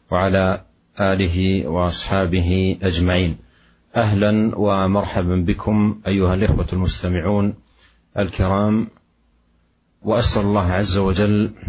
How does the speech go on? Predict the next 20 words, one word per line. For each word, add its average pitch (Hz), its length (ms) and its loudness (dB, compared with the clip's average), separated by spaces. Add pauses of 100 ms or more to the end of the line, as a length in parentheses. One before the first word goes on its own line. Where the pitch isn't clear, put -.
(440)
أن 104 400 2
يجعل 95 840 0 (680)
هذا 101 380 0
البرنامج 95 840 0 (340)
شرح - 340 -2
رياض 95 320 0
الصالحين 92 680 -2
باب 95 500 0 (440)
خير 101 640 0 (280)
علينا 98 480 0
أجمعين 95 600 0
في - 220 -2
هذه 98 400 2
الرياض 98 520 -2 (160)
المباركة، 98 920 0 (420)
رياض 101 300 2
الصالحين، 95 960 0 (500)
التي 110 380 0
تهدي 101 680 0 (600)
إلى 107 500 0